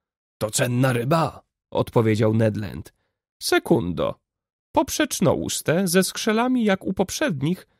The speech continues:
ale z niższą szczęką ruchomą. Ten rząd, najważniejszy w całej klasie, zawiera dwie rodziny, typ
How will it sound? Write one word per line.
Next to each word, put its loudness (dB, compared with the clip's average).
ale 4
z -2
niższą 2
szczęką 2
ruchomą. 0
Ten 4
rząd, 0
najważniejszy 2
w -10
całej -2
klasie, -2
zawiera 2
dwie 0
rodziny, -2
typ 0